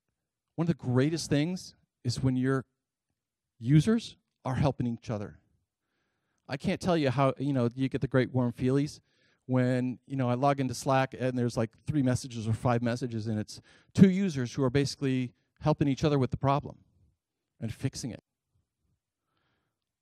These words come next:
The, uh, so I'll really need to do that.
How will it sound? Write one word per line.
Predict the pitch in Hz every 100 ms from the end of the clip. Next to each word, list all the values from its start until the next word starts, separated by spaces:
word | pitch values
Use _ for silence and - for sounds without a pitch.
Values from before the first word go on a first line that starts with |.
| _ _ _ _ _ _ _ _ _ _
The, | - 123 120
uh, | 117 92
so | - 131 - - _ _ _ -
I'll | 147 143 - _ _ _ _ _
really | 135 139
need | 131 113
to | 104
do | 117
that. | 110 -